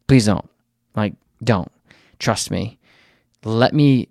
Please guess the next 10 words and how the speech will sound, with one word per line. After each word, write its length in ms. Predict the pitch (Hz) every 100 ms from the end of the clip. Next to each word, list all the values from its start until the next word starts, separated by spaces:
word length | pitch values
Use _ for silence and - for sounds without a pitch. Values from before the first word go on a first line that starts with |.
| _ _ -
show 220 | - 135
you. 240 | 127 123 120 - - -
<sighs> 280 | - -
I 60 | -
shouldn't 300 | - 220 -
say 200 | - 92
that. 260 | 82 85 _ _
That's 160 | 113 -
not 160 | 113 -
fair. 380 | 95 85 131